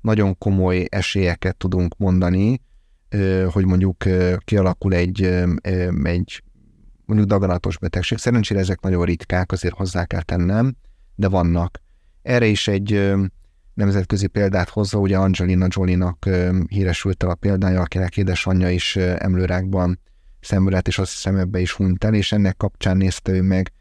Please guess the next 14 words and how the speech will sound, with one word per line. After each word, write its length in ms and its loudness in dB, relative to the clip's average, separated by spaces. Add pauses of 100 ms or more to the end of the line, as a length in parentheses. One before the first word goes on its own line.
(240)
saját 380 -2
magánál, 480 2
hogy 160 -2
ő 60 2
hordozza 600 0
ezt 340 -2
a 80 0
vele 180 0
született 520 -2
emlő, 340 2
és, 260 -2
ö, 200 0 (120)
vagy 140 0
hát 120 0